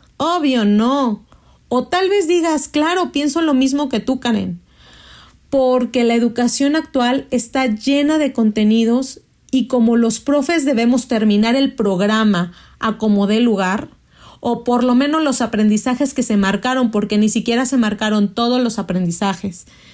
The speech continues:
y los tenemos que terminar, a veces nos centramos solo en eso y se nos olvida lo más importante, trabajar habilidades y emociones para la vida.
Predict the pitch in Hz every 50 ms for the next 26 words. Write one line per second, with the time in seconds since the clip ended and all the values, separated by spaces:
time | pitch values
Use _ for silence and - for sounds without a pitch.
0 | - - - _ _ _ _ _ _ _ _ _ _ _ _ _ _ - 277 254
1 | 247 233 233 - 247 240 240 254 254 262 285 277 - - 262 240 233 233 254 254
2 | 262 240 220 214 202 190 202 247 - - - - _ _ _ _ _ _ _ _
3 | - 247 240 247 277 285 294 277 - 311 294 254 277 254 247 240 - 214 208 214
4 | 208 233 240 233 233 240 233 - - 254 240 240 226 226 220 214 214 214 208 -
5 | - 196 175 175 - _ _ _ _ _ _ - 240 214 - - 233 220 220 226
6 | 226 - 254 233 240 226 214 254 254 277 269 269 247 226 220 220 233 233 233 -
7 | 254 247 240 233 208 202 - - - 190 190 196 190 196 - 214 - - _ _
8 | _ - - - - _ - _ 254 247 247 240 240 233 233 233 - 262 262 277
9 | 277 269 247 247 208 208 208 208 214 226 233 233 240 254 247 - - 220 208 202
10 | 196 202 - - 220 214 220 220 233 226 - - 220 202 190 185 185 180 180 175
11 | 190 180 175 170